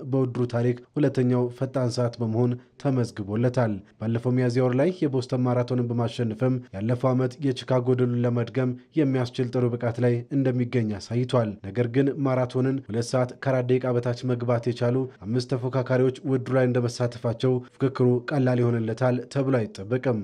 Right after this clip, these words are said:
ማራቶንን ሁለት ሰዓት ከሁለት ደቂቃ ከሃምሳ አምስት ሰከንድ በማጠናቀቅ ሁለተኛውን ፈጣን ሰዓት የያዘው ቲሞቲ ኪፕላንጋት ባለፈው ዓመት የቺካጎ ማራቶን ላይ ሶስተኛ የወጣው አሞስ ኪፕሮፕና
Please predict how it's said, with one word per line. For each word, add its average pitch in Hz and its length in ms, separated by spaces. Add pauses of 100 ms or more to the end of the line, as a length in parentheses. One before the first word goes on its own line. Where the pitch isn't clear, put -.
(180)
ማራቶንን 123 580
ሁለት 120 260
ሰዓት 131 300
ከሁለት 139 320
ደቂቃ 127 200 (220)
ከሃምሳ 101 300
አምስት 131 240
ሰከንድ 127 320 (100)
በማጠናቀቅ 135 680 (100)
ሁለተኛውን 131 680
ፈጣን 139 360
ሰዓት 127 220
የያዘው 131 300 (100)
ቲሞቲ 139 400
ኪፕላንጋት 123 600 (160)
ባለፈው 113 340
ዓመት 131 300
የቺካጎ 135 520
ማራቶን 127 440
ላይ 135 160 (260)
ሶስተኛ 143 400
የወጣው 131 400 (160)
አሞስ 143 300
ኪፕሮፕና 135 520